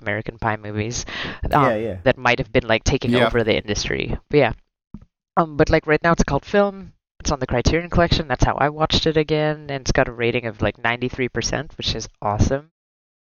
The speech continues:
Speaker 1: There's, you know, a lot of different differences from the comic to the film. We can get into it, but, um,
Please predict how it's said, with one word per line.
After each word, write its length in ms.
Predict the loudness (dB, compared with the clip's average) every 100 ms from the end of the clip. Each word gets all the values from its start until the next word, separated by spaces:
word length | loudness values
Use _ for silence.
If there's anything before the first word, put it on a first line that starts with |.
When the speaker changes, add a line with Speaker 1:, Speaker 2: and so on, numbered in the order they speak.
| _ _ _ 2
Speaker 1:
There's, 280 | 2 2
you 60 | 0
know, 200 | -2 -8 _ _ _ _ _ 0
a 80 | 2
lot 180 | 4 2
of 200 | 0 0
different 400 | 0 0 -6 -8 _ _ _ 0
differences 520 | 0 0 -4 -4 -4
from 320 | -2 -2 -2
the 100 | -4
comic 420 | -4 -2 -2 -4 -4
to 120 | -4
the 140 | -4
film. 380 | -10 -8 -8 -8
We 80 | -10
can 180 | -10 -10
get 200 | -6 -4
into 260 | -6 -6 -4
it, 160 | -6 -10 _ -10
but, 220 | -8 -10 _ _ _ _ _ _ -14
um, 160 | -14